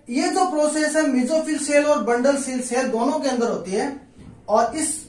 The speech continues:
anatomy को हम क्या बोलते हैं, इसमें एक special anatomy पाई जाती है, उसको बोलते हैं हम crange anatomy। तो dimorphic जो condition है, मतलब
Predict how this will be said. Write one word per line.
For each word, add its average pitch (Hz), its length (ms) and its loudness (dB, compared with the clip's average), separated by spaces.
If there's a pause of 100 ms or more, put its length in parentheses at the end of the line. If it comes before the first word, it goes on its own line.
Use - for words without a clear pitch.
(280)
anatomy 285 480 2
को 294 140 -4
हम 294 140 2
क्या 285 180 2
बोलते 262 320 2
हैं, 277 100 -2
इसमें 269 180 -4
एक 226 180 -4
special 320 380 -2
anatomy 262 500 -2
पाई 220 200 2
जाती 226 260 -4
है, 269 60 -6
उसको 247 200 -6
बोलते 220 240 -2
हैं 285 80 0
हम 277 80 0 (120)
crange 262 380 0
anatomy। 135 480 -4 (720)
तो 214 60 -4 (120)
dimorphic 302 880 4
जो 311 140 0
condition 285 440 -2
है, 196 220 -4
मतलब 285 420 4